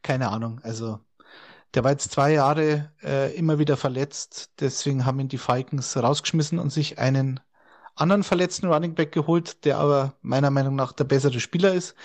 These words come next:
Bei Freeman kann's fantasymäßig eigentlich nur schief gehen. Das heißt, der wird irgendwo hingehen und das Backfield kaputt machen. Und das hoffen wir nicht. Am liebsten wär's mir, wenn er zurücktritt, wird er aber nicht machen. Also auch hier abwarten, ob er irgendwo Starter wird.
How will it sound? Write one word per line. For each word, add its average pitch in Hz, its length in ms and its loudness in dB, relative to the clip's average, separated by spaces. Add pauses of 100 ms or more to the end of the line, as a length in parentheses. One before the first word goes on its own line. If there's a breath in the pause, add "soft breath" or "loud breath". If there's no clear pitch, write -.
(1000 loud breath)
Bei 180 140 6
Freeman 208 400 6
kann's 180 260 -2
fantasymäßig 175 720 0
eigentlich 156 160 2
nur 175 140 4
schief - 300 2
gehen. 170 240 2
Das 156 180 0
heißt, 151 300 0
der 156 180 -2
wird 160 240 0
irgendwo 185 260 4
hingehen 185 300 4
und 165 180 -2
das 160 140 -2
Backfield 151 480 0
kaputt 151 340 -4
machen. 151 460 -2 (500 loud breath)
Und 135 600 0
das - 380 0
hoffen 151 240 0
wir 147 40 2
nicht. 185 300 2
Am 151 100 2
liebsten 160 360 0
wär's 147 240 4
mir, 165 240 2
wenn 156 100 2
er 147 100 2
zurücktritt, 151 540 -2
wird 147 140 4
er 160 80 6
aber 131 120 2
nicht 123 140 -2
machen. 127 300 0 (440 loud breath)
Also 135 260 2
auch 131 120 -2
hier 160 220 2
abwarten, 135 560 0
ob 156 160 -2
er 160 100 2
irgendwo 185 300 2
Starter 160 440 0
wird. 165 360 -2